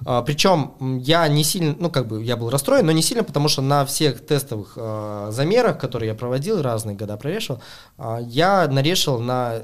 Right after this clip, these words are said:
с-, на бронзу или серебро. То есть я ни разу, ни один год не нарешал на золото. Вот. Но я знаю ребят, которые нарешивали на золото. Вот лучший результат, допустим,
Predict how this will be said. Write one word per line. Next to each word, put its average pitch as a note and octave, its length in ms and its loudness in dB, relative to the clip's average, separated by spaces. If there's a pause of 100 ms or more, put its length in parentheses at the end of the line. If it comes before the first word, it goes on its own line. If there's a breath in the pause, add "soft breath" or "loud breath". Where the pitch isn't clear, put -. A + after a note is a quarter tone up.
(120)
с-, - 460 -6
на B2 140 0
бронзу C#3 640 0
или C3 260 0
серебро. G2+ 480 -6 (240 loud breath)
То C#3 80 2
есть C3+ 160 2
я C#3+ 100 4
ни D3 120 6
разу, D3+ 340 4
ни A#2 160 -2
один B2+ 340 -2
год C3 260 0
не A#2+ 100 -4
нарешал A2 400 -4
на A#2 100 -4
золото. E3+ 480 -2 (540 loud breath)
Вот. A2+ 280 -4
Но A#2+ 80 -4
я D#3 120 6
знаю E3 180 4
ребят, D3 260 2
которые C3+ 280 0
нарешивали A2 480 -2
на F2+ 120 -12
золото. F2 300 -14
Вот A#2 140 -4
лучший F3+ 260 4
результат, D3 420 0
допустим, C#3 520 -4